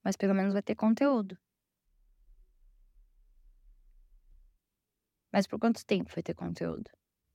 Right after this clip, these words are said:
Por quanto tempo vai ter criatividade, força, carisma e vontade de fazer isso?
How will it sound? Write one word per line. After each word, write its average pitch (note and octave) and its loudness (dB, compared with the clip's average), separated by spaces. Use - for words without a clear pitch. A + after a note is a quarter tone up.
Por - -20
quanto G3 2
tempo F#3 0
vai E3+ -2
ter - -8
criatividade, D#3+ 0
força, E3+ -4
carisma D#3+ -2
e D#3 -2
vontade D#3+ -2
de D#3+ -8
fazer D#3 -4
isso? C#3+ -2